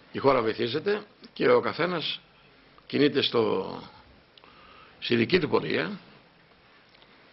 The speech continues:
Ε, ουδής προσφέρει ιδέες. Ο καθένας είναι κατσωμένος σε ιδεολειψίες. Ο ένας φοβάται τον άλλον,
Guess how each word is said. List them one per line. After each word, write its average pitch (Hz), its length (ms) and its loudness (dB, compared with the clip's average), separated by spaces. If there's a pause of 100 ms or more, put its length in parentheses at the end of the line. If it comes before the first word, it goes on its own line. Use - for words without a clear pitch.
(420)
Ε, 101 340 -2 (400)
ουδής 160 320 2
προσφέρει 131 500 0
ιδέες. 110 520 -2 (1300)
Ο 120 80 -6
καθένας 127 320 0
είναι 143 140 0
κατσωμένος 123 560 2
σε 107 180 2
ιδεολειψίες. 110 800 -2 (2250)
Ο 131 120 4
ένας 156 200 2
φοβάται 131 340 2
τον 104 180 -4
άλλον, 143 300 0